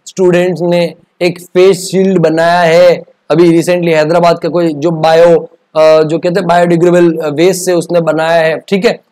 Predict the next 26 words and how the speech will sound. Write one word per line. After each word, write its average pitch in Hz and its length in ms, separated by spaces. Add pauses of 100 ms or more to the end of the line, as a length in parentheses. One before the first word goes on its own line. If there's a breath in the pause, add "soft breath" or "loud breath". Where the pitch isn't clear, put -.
हैदराबाद 165 380
आईआईटी 156 360
का 165 80
कोई 160 140
लड़का 151 300
है। 143 100 (720)
तो 247 180
बेटा 202 280
उन 233 380
लोगों 240 180
के 240 140
लिए 247 140
वो 240 80
research 226 280
करने 240 180
के 262 80
लिए 247 80
पैसा 202 300
कहाँ 254 260
से 214 100
आता 185 220
है? 156 80
लोग 202 240
contribute 240 600
करते 156 300
हैं, 131 80